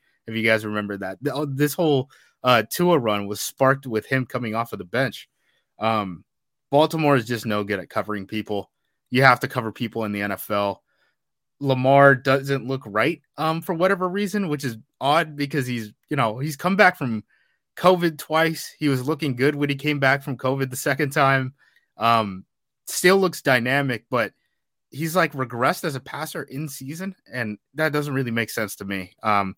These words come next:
at one point, I thought, you know, he, he was looking probably more accurate than he ever has, uh, in the N-, in,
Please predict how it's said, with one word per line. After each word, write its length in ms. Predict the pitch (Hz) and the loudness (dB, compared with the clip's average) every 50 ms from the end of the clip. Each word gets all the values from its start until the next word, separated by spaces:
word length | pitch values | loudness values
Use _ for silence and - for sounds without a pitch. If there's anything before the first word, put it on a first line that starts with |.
| _ _ _ _ _ _ - | _ _ _ _ _ _ 4
at 120 | 131 135 | 4 6
one 240 | 139 139 147 165 165 | 6 6 4 4 2
point, 340 | - 160 151 143 127 113 - | 0 0 0 0 0 -2 -2
I 100 | 117 131 | -2 -2
thought, 360 | 127 - 143 127 120 117 110 | -2 2 2 4 4 2 2
you 100 | 110 120 | -2 -4
know, 240 | 113 110 104 107 - _ _ _ _ _ _ _ _ | -4 -4 -6 -6 -10 _ _ _ _ _ _ _ _
he, 260 | - - - 165 170 | -18 -10 -6 -6 -6
he 200 | 147 139 139 165 | -6 -4 -2 0
was 200 | 156 151 143 139 | 0 0 0 0
looking 520 | 127 135 143 139 160 151 139 127 127 123 - _ _ _ _ _ _ _ _ _ _ _ _ _ | 0 0 0 0 0 0 0 0 -2 -4 -8 _ _ _ _ _ _ _ _ _ _ _ _ _
probably 800 | - 151 156 151 147 147 143 147 147 139 131 127 123 107 - _ _ _ _ _ _ _ _ _ _ _ | 0 2 2 2 0 0 2 2 2 2 2 0 -2 -4 -8 _ _ _ _ _ _ _ _ _ _ _
more 480 | _ 139 143 135 147 156 156 165 175 170 | _ -8 -4 -4 0 2 4 4 4 4
accurate 460 | 131 147 147 143 139 - 147 131 120 | 6 6 6 6 6 4 0 0 0
than 120 | 127 120 117 | 0 -2 -2
he 120 | 120 120 | 0 -2
ever 180 | 117 113 117 104 | 0 0 -2 -2
has, 480 | 98 107 107 110 110 113 113 - - _ - | -2 0 0 0 0 -2 -4 -10 -16 _ -6
uh, 200 | 101 101 98 95 - - | -4 -4 -4 -4 -6 -8
in 120 | 123 120 | -6 -4
the 120 | 117 113 113 | -4 -4 -4
N-, 160 | 113 113 110 | -4 -6 -6
in, 240 | 123 127 127 123 | -4 -6 -6 -6